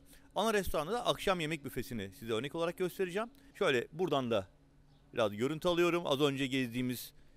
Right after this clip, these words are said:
şezlongların bulunduğu havuz alanını görüntülüyorum. Bu teras alanı, akşam saatlerinde canlı müzik programlarının yapıldığı alan burası aynı zamanda. Ee, o sahneyi de yine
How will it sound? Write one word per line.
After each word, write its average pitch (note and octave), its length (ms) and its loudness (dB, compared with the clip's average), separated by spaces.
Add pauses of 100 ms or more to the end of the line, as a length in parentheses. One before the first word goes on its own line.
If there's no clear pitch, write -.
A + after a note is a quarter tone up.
(280)
şezlongların A#2+ 520 -2
bulunduğu C3+ 280 0
havuz A#2 180 0
alanını C#3+ 220 2
görüntülüyorum. D#3+ 680 -2 (760)
Bu G#2+ 160 -6
teras B2+ 320 0
alanı, F3+ 360 -2 (280)
akşam E3 320 0
saatlerinde E3 360 2
canlı D#3 240 6
müzik D#3 220 -4
programlarının D3+ 460 4
yapıldığı D3 340 0
alan D#3 220 6
burası C3 200 0
aynı C3 140 -4
zamanda. C3 440 -2 (400)
Ee, A#2 140 -2
o A3 220 -2
sahneyi C3+ 440 2
de D#3 40 0
yine F#3+ 500 0